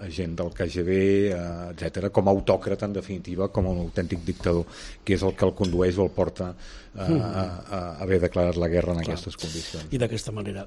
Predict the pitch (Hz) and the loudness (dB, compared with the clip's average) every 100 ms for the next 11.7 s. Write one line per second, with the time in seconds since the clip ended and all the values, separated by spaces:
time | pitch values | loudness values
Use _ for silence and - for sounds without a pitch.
0 | - 143 135 127 127 131 131 135 151 143 | -6 -4 -2 -4 -4 -4 -2 2 2 2
1 | 135 139 127 - 131 139 135 120 139 131 | 2 2 2 -2 2 2 2 4 4 4
2 | 120 120 - 127 143 139 - - - 143 | -2 -4 -4 0 0 -2 -8 -18 -4 -2
3 | 139 151 139 139 131 147 139 123 127 131 | 2 2 4 2 4 4 2 2 0 2
4 | 131 135 147 160 120 131 139 - 123 120 | 2 4 4 2 0 0 -2 -2 -4 -2
5 | 123 127 143 120 - 110 110 120 127 117 | -2 0 0 -2 -4 -2 -2 -2 -4 -4
6 | 104 98 98 - 120 117 120 120 113 123 | -8 -8 -10 -6 -4 -2 -2 -2 -2 -4
7 | 110 107 107 98 - - - - 139 117 | -6 -6 -6 -8 -12 -20 -20 -4 0 0
8 | 113 104 104 135 120 143 135 127 131 - | 0 -4 -4 -2 -2 0 0 2 0 -2
9 | - - 147 123 143 185 180 160 127 107 | -12 -8 -6 -4 0 2 2 2 0 4
10 | 170 123 - 104 147 151 - 175 - - | 4 4 0 2 4 4 4 4 4 -6
11 | 147 143 151 175 175 170 | 0 4 4 4 4 2